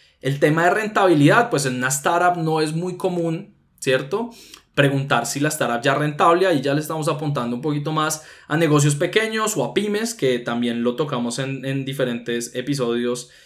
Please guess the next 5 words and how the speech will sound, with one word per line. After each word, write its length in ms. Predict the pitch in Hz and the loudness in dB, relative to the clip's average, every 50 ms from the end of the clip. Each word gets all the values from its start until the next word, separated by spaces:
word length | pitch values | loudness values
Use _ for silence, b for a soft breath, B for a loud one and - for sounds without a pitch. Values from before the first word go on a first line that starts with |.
| b b b b | b b b b
del 320 | 127 135 139 139 139 139 | -2 0 0 0 0 2
podcast. 720 | - 196 220 214 220 - - 214 214 214 - - _ _ _ _ _ _ _ _ _ _ _ _ - _ _ _ _ | 2 2 2 2 -2 -4 -4 -4 -4 -4 -8 -12 _ _ _ _ _ _ _ _ _ _ _ _ -20 _ _ _ _
Eh, 680 | - 131 127 123 123 120 120 120 120 117 117 117 - _ - | -4 -2 0 2 2 0 0 0 -2 -2 -4 -6 -12 _ -8
y 140 | 143 143 143 | -4 -4 0
ya, 440 | 143 131 123 123 123 131 139 - | 2 2 2 2 0 -2 -4 -10